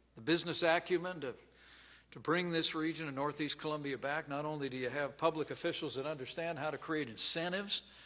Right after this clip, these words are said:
that'll create jobs and opportunities for every American in every community, not only do you have the strong public support, but also it's evident to me everywhere I've gone since I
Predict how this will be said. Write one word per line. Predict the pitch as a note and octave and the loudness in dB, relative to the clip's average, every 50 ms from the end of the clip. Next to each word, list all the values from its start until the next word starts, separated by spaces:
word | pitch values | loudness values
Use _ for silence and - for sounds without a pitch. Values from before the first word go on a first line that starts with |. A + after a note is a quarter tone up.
| - - - - _ | -18 -20 -20 -10 _
that'll | D3 C3+ C3+ B2+ | -2 -2 0 -2
create | - - D3 C3+ B2+ A#2 A2+ | 0 2 2 2 2 2 2
jobs | C3+ C#3 C#3+ D#3 E3 D#3 C#3 C#3+ | 2 2 4 4 4 2 2 0
and | C#3 | 0
opportunities | C#3 C#3 C#3 - - - D3+ D3+ D#3 D#3 D#3+ D#3 D3 | 0 0 -2 -2 -4 -2 -2 -2 0 -2 -2 -4 -6
for | - - B2+ - | -6 -6 -4 -2
every | - D3 D#3 D#3 D3+ C3+ B2+ | 0 0 0 0 0 -2 -2
American | B2 C3+ C3+ C3+ C#3+ C#3 - D#3 C3 A2+ | -2 -2 -2 -2 -4 -6 -6 -8 -8 -8
in | A2+ - C3+ C#3 | -8 -6 -4 -2
every | D3+ D3 C3+ B2+ | -2 -2 -4 -8
community, | - - C#3 B2 B2+ C#3 C#3 B2 A#2 B2 | -10 -10 -10 -10 -10 -10 -12 -12 -10 -6
not | C3 C#3+ D3 - | -4 -4 -4 -4
only | D3 D3 C#3 C#3 - - - - - - - - - - - - | -6 -8 -10 -12 -12 -16 -18 -20 -18 -18 -18 -20 -20 -20 -20 -14
do | - C#3+ | -10 -8
you | A#2 | -4
have | B2+ C#3+ C3 | -4 -4 -4
the | A#2+ A2 | -4 -4
strong | - - - D#3 D3 D3 C#3 B2 | -4 -2 -2 -2 -2 -2 -4 -6
public | - - E3 E3 D#3 D3 C#3+ - | -4 -2 -2 -2 0 -2 -2 -2
support, | - - D3 - - - C#3+ D3 D#3 A3 A3 - - - - - - - - - - - - - _ _ | -2 -4 -4 -6 -8 -8 -6 -6 -6 -6 -10 -14 -20 -20 -20 -20 -20 -20 -20 -20 -20 -20 -20 -20 _ _
but | D#3+ E3 | -4 -2
also | E3+ G3+ G#3 F3 - - D#3 D#3 F3+ F3 - - - - - C4+ F#3 D#3 | 0 0 0 0 0 0 0 0 -2 -4 -6 -12 -20 -20 -18 -16 -14 -14
it's | E3+ - - - - - - | -12 -12 -10 -10 -10 -8 -4
evident | - D3+ D#3+ D#3+ E3 E3 E3+ E3+ - | -2 0 0 0 -2 -6 -6 -6 -6
to | E3 D#3 | -6 -4
me | D3+ D3 D#3 E3+ F3 F3 A3+ C4+ C4 - | -2 -2 -2 -2 -2 -4 -8 -12 -10 -8
everywhere | C3+ C3+ D3+ C#3 C#3 D3 C#3+ C#3+ | -6 -4 -4 0 0 2 2 2
I've | D3+ D3 C3+ | 0 -2 -2
gone | C#3 C3+ C3 C3+ D3+ D3+ C3+ | -2 -2 0 0 -2 -4 -6
since | - - C#3 B2+ A#2 - | -8 -8 -6 -4 -4 -4
I | C#3 C3 C3 B2+ | -2 -4 -4 -6